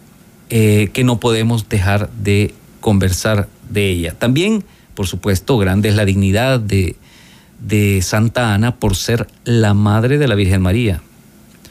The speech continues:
La Virgen María predestinada desde toda eternidad para ser madre de Dios,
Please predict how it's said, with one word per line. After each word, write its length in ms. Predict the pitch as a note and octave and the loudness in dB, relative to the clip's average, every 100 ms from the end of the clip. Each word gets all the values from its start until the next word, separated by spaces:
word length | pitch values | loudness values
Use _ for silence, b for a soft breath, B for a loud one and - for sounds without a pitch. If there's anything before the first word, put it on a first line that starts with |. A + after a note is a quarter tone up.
| B B B B B | B B B B B
La 180 | - G#2 | -4 0
Virgen 340 | F#2+ G2+ A2+ C3 | 2 2 4 2
María 440 | C3+ B2+ A#2 - | 2 0 0 -2
predestinada 840 | C#3 A#2 G2 - G#2+ F#2+ G2 B2+ F2 | -2 0 -2 -2 0 2 2 0 -2
desde 440 | G#2+ G2 G2+ F#2 | -2 -2 0 -2
toda 320 | - F#2 F#2+ | 0 0 2
eternidad 580 | G#2 A#2+ B2 C3+ A2 C3 | 2 0 0 2 0 -2
para 180 | A2+ F#2+ | -2 -2
ser 280 | - A#2 - | 0 -4 -2
madre 680 | A#2 A2 G#2 G#2 A2 G#2 G#2 | 0 2 4 2 2 2 2
de 140 | F2+ | 2
Dios, 480 | G2 B2+ G#2 - | 2 2 0 -4